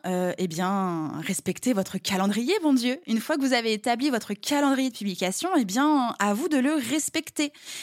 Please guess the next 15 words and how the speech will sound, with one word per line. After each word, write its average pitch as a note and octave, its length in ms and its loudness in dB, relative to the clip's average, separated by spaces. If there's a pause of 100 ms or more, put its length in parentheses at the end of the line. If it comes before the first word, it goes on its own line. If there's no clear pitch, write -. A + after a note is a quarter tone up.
(200)
Évitez C4+ 720 2
vraiment C4+ 720 4
de G3+ 160 0
manquer A#3+ 580 0
des G3+ 260 0
dates A#3 400 0
de G3 120 -2
publication A3 880 0 (120)
et C4+ 100 2
surtout, - 540 -4 (140)
essayez G#3 500 0
de G#3 120 -2
garder G3 340 -2
de G#3 100 0
la F3 140 -2